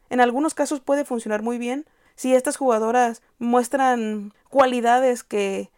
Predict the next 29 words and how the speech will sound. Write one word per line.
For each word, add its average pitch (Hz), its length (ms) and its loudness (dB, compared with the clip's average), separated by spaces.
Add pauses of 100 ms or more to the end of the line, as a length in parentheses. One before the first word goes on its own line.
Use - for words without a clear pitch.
las 226 240 0
hagan 247 180 -2
competir 226 400 -4
por 233 140 -2
un 226 80 -4
puesto 233 240 -6
titular 208 360 -2
hasta 214 200 -4
ganarlo, 240 560 -2 (340)
pues 277 160 -10
te 302 140 0
da 311 180 2
como 330 220 -4
resultado 262 680 -2 (160)
a 247 80 -4
jugadoras 247 500 2
muy 302 220 0
jóvenes 254 540 -2 (160)
con 302 180 0
partidos 254 380 -2
cada 240 220 -2
semana 220 280 -6
que 214 120 -6
cuando 202 260 -4
sean 285 160 -4
elegibles 254 640 -4 (240)
para 269 240 -2
selección 233 380 -4
nacional 262 480 -2